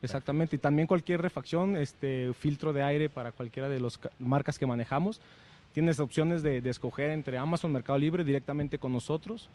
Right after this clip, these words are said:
Es el envío gratis en, en todas las, este, artículos que tenemos. Y los precios también, pues hay, hay promociones especiales por comprar en, en Marketplace, que se les llama, en venta digital. Y pues ahí estamos ya presentes.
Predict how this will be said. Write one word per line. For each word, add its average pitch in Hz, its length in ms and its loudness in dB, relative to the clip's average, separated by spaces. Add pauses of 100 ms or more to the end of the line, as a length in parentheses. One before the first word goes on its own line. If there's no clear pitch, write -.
(380)
Es 127 200 -4
el 143 120 2
envío 135 280 4
gratis 165 560 -2
en, 123 320 -2
en 127 100 -6
todas 143 320 0
las, 127 300 -4
este, 117 760 -8 (100)
artículos 147 460 -2
que 143 100 -2
tenemos. 156 540 2 (560)
Y 127 220 -4
los 120 180 -4
precios 131 320 -6
también, 123 400 -2 (220)
pues 117 180 -2
hay, 127 240 2
hay 127 520 -2
promociones 147 760 2
especiales 135 580 -4
por 127 200 -6
comprar 123 360 0
en, 113 320 0
en 113 140 0
Marketplace, 127 680 0
que 120 80 -6
se 120 100 -6
les 107 140 -4
llama, 135 260 -2
en 127 160 0
venta 123 220 -2
digital. 151 420 -6 (720)
Y - 80 -10
pues 120 220 -6
ahí 127 80 -2
estamos 135 320 2
ya 131 100 4
presentes. 127 720 -4